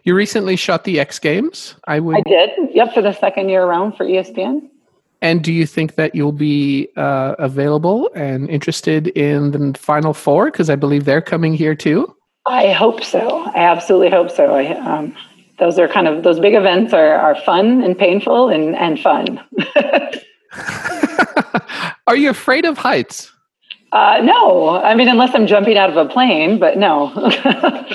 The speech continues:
Speaker 1: Okay, so there's no problem with actually lugging all your gear up to the top of the scoreboard and setting that up and
Speaker 2: You know, um, once they set it up, like, two years ago, they have never moved it again.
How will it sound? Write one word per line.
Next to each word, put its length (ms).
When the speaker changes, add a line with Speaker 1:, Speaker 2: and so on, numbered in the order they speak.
Speaker 1:
Okay, 340
so 260
there's 240
no 160
problem 340
with 120
actually 540
lugging 520
all 260
your 140
gear 540
up 200
to 120
the 100
top 240
of 60
the 80
scoreboard 640
and 200
setting 380
that 160
up 240
and 280
Speaker 2:
You 220
know, 420
um, 600
once 280
they 140
set 300
it 80
up, 500
like, 280
two 260
years 420
ago, 380
they 160
have 160
never 280
moved 360
it 100
again. 540